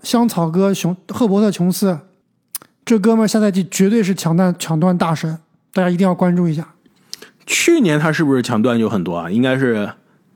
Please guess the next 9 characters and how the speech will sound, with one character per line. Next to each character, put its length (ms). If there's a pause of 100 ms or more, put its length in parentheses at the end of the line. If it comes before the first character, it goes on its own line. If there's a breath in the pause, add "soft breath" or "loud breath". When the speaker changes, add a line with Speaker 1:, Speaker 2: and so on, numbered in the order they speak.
(120)
Speaker 2:
一 140
点 180
七 240
个， 140 (680)
新 200
秀 140
第 200
一。 140 (440)
Speaker 1:
对， 380